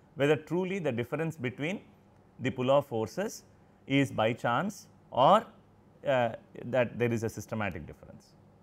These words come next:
Similarly, when I look at,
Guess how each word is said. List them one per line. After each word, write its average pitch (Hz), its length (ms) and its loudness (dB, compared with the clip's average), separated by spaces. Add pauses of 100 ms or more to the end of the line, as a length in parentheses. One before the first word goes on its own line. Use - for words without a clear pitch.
(1500)
Similarly, 175 800 4
when 127 160 -2
I 131 100 0
look 143 220 -4
at, 156 160 0